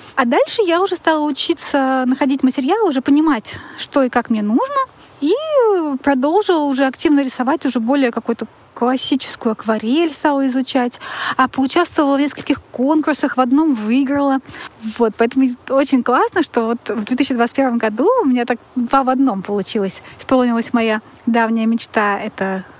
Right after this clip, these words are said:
ну, второй ребёнок, ещё и девочка, и я стала ещё и рисовать.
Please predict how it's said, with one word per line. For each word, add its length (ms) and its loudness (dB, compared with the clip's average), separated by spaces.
ну, 100 0
второй 300 2
ребёнок, 480 -2
ещё 240 -2
и 80 0
девочка, 500 -2
и 80 0
я 240 2
стала 460 -4
ещё 260 -4
и 80 0
рисовать. 640 -6